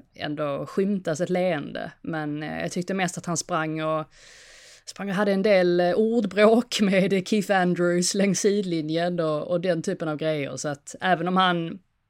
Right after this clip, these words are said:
han gör ju en hyfsad match, det är inte så jag menar, men ja,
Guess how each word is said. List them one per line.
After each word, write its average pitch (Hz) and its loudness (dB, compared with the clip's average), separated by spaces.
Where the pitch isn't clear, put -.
han 185 -6
gör 180 2
ju 180 2
en 170 -2
hyfsad 175 -2
match, - -6
det 165 -6
är 160 -4
inte 147 -8
så 165 -6
jag 147 -6
menar, 151 -6
men 143 -12
ja, - -12